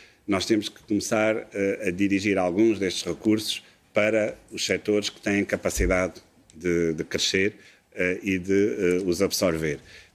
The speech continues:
É um exercício difícil, que tem que ser feito de forma gradual, eh, e que, na minha opinião, deverá começar, eh,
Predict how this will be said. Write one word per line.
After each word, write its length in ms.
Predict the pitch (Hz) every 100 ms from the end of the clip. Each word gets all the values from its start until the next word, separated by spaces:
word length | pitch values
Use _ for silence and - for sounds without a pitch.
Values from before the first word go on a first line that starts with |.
| _ _ _ _ _
É 160 | 113 123
um 400 | 135 127 120 113
exercício 480 | 98 101 117 101 95
difícil, 640 | 101 - 107 - 135 165 - - -
que 100 | -
tem 120 | - 107
que 80 |
ser 120 | - 110
feito 300 | 123 107 -
de 80 |
forma 300 | - 98 92
gradual, 640 | 85 87 82 82 85 110 127 - - _
eh, 300 | 113 101 107
e 120 | 110
que, 160 | 104 -
na 100 | 120
minha 220 | 117 117
opinião, 520 | 113 120 110 98 82 76 -
deverá 380 | 82 90 107 92
começar, 520 | - 85 - 95 85
eh, 380 | 92 98 87